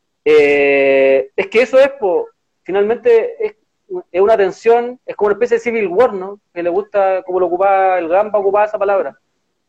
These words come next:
Es como una especie de tensión entre ellos, pero si uno analiza el fondo de esto, son dos posibilidades que ellos entregan.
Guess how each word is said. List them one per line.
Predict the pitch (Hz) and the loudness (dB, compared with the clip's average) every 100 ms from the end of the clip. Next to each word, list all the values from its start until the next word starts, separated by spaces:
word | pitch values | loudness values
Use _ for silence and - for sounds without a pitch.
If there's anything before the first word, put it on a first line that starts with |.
| _ | _
Es | - | -4
como | 214 | 0
una | |
especie | 208 240 247 | 0 2 2
de | 233 | 4
tensión | 214 202 240 | 2 2 2
entre | 240 - 202 220 | 0 0 2 4
ellos, | 254 240 277 _ _ _ _ _ | 4 0 -2 _ _ _ _ _
pero | 175 | -4
si | 165 | -2
uno | 208 240 | 0 2
analiza | 226 190 226 247 233 | 0 -2 -2 0 0
el | 175 | 0
fondo | 156 - 233 233 | -6 -4 -2 2
de | 226 254 | 2 2
esto, | - - 269 269 - _ _ _ _ _ _ _ _ _ _ _ | -2 0 0 0 -6 _ _ _ _ _ _ _ _ _ _ _
son | - 190 180 | -2 0 2
dos | 240 247 - _ | 0 0 -10 _
posibilidades | - 180 202 190 208 247 - | -6 -2 0 2 2 0 -4
que | 190 240 | -4 -2
ellos | 262 247 | 0 -2
entregan. | 233 240 208 170 117 | -4 -2 0 0 -4